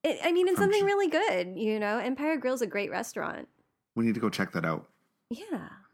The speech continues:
Speaker 2: I think that's what we need to do.
Speaker 1: The menu looks extremely cute. The food is always really good there.
Speaker 2: That's the one with the Remy one, isn't it?
Speaker 1: Right.
Speaker 2: The Remy themed plate?
Speaker 1: It's themed to
Speaker 2: Ooh.
Speaker 1: Ratatouille, yeah.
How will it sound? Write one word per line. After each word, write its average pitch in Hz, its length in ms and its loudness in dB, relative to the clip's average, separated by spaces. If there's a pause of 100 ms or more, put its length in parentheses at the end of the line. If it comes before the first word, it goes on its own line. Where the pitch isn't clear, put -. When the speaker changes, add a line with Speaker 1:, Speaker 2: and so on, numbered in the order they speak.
(220)
Speaker 2:
I 87 60 -8
think 101 160 -10
that's 92 140 -8
what 92 100 -4
we 85 60 -4
need 85 180 -6
to - 140 -12
do. 87 240 -6
Speaker 1:
The 240 80 2
menu 220 400 2
looks 254 280 -2
extremely 202 840 -6
cute. 202 420 -4
The 190 60 -8
food 226 320 -2
is - 180 -6
always 214 300 -2
really 190 300 -2
good 180 240 -4
there. 247 320 -4 (1400)
Speaker 2:
That's - 200 2
the 175 40 6
one 190 140 6
with 185 100 2
the 139 80 4
Remy 104 540 2 (1000)
one, 90 260 0
isn't 127 180 0
it? 202 140 2
Speaker 1:
Right. 185 360 -2 (600)
Speaker 2:
The 104 80 0
Remy 117 480 2
themed 117 680 0 (680)
plate? 127 420 0
Speaker 1:
It's 277 220 -4
themed 254 320 -2
to 262 60 -6
Speaker 2:
Ooh. 233 40 -4
Speaker 1:
Ratatouille, 208 840 -2
yeah. 208 560 0